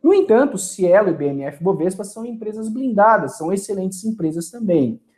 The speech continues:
Só que a análise é um pouco diferente, tá? <clears throat> O empréstimo está financiando a nossa crise. Entre outras coisas, viu, o Glauber que faz a colocação.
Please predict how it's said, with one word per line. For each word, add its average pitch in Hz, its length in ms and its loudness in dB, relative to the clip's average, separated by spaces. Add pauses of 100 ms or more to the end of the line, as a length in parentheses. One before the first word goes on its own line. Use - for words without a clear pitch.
(160)
Só - 280 4
que 277 460 4
a 214 200 6
análise 185 540 4
é 214 40 -2
um 226 120 2
pouco 180 340 -2
diferente, 202 680 -8
tá? 127 420 -6 (1900)
<clears throat> - 640 0 (140)
O 180 100 8
empréstimo 196 640 6
está 180 280 2
financiando 208 840 0
a 147 40 2
nossa 143 280 -2
crise. 101 480 -10 (800)
Entre 247 300 6
outras 247 380 6
coisas, 123 480 4
viu, 143 280 8
o 147 40 8
Glauber 139 440 6
que - 60 -16
faz 123 260 2
a 123 60 -6
colocação. 123 760 -8